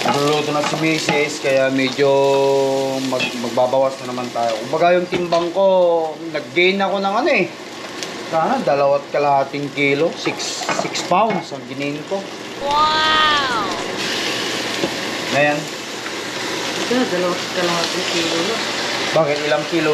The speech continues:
Speaker 1: ba ang nag-, nag-gain daw si Mrs. din, guys? Tumaba rin si Mrs. Ilang kilo ka? Ilang kilo?
Speaker 2: Seven.
Speaker 1: Kilo? Hindi
Speaker 2: Oo.
Speaker 1: pounds?
Speaker 2: Kilohan. Fifty-eight ako nung umalis tayo. Sixty-four
Speaker 1: Fifty.
Speaker 2: ako ngayon.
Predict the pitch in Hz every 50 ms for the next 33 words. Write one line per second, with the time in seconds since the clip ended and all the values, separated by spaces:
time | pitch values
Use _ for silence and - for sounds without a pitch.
0 | 151 151 147 143 143 143 147 147 147 151 151 151 147 143 127 - - 143 139 143
1 | 143 143 160 180 180 185 190 190 180 - 208 196 196 196 196 - 190 - - -
2 | 208 196 196 202 208 208 202 196 - - - - - - - - - 190 - 147
3 | 143 147 151 151 156 151 151 151 156 156 160 - 170 156 156 151 - - 165 170
4 | 165 165 165 165 165 156 160 - 160 160 156 151 156 160 156 147 147 - 160 151
5 | 147 143 127 123 127 - - - - - - - - - - 196 190 185 185 165
6 | 175 175 165 165 - - - - - - - - - - - - - - - -
7 | - - 185 190 180 165 160 170 202 247 277 359 - - - - - - - -
8 | - - - - - - 170 165 156 151 254 277 240 175 185 220 277 370 359 -
9 | - - - - - - - - - - - - 285 302 311 302 320 320 294 302
10 | 311 330 330 311 285 262 - 285 254 - 285 277 277 277 - - 294 285 285 285
11 | 285 285 269 269 269 262 262 269 254 - - - 262 240 240 254 277 285 285 269
12 | 254 254 - 175 165 - - - 254 - 240 240 233 233 233 - 233 240 240 247
13 | 262 269 262